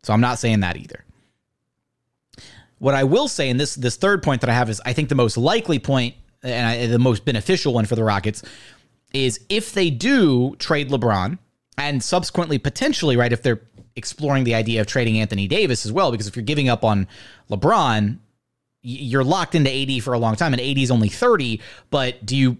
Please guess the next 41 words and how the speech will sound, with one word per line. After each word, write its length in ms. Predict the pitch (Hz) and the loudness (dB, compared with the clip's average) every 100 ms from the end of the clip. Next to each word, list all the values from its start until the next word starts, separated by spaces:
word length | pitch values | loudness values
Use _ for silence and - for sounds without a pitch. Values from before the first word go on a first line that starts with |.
| _ | _
do 100 | 143 | 0
you 120 | 131 | 2
really 160 | 131 135 | 2 2
wanna 220 | 123 117 | 2 2
try 220 | - 139 | 0 -2
and 160 | 113 98 | -2 0
build 280 | 127 139 135 | 2 4 4
around 260 | 127 113 107 | 4 2 2
A 160 | 117 | 0
D 140 | 120 180 | 0 2
at 60 | |
that 160 | 208 190 | 0 0
point, 160 | 202 | 0
or 20 | 131 | 0
do 80 | |
you 80 | 117 | 0
wanna 220 | 117 120 | 2 2
also 320 | 123 120 - 110 | 2 2 2 0
sell, 520 | - 127 120 110 - | 2 0 2 2 -2
you 100 | 127 | -2
know, 80 | 107 | -2
tr-, 140 | - - _ _ _ - | -4 -12 _ _ _ -10
sell 300 | - 131 120 | 0 2 4
off 180 | 113 | 2
high 300 | 120 113 110 | 0 -2 -2
on 180 | 113 107 | -2 -4
A 180 | 113 117 | -4 -4
D 220 | 135 175 | -2 0
and 140 | 110 - - - - | -2 -2 -8 -18 -4
trade 260 | 139 110 | -2 0
him 140 | 127 135 | 0 2
to 100 | 120 | 2
another 220 | 113 110 | 2 0
contender 420 | 120 110 113 117 | -2 0 2 2
and 100 | 107 | 2
just 160 | 110 - | 0 -4
hit, 220 | 117 117 | -8 -6
like, 140 | 104 | -4
a 80 | 98 | -6
full-blown 520 | - 165 160 135 120 | -4 0 2 4 2
reset? 500 | 117 147 - - - | 2 -2 -4 -10 -12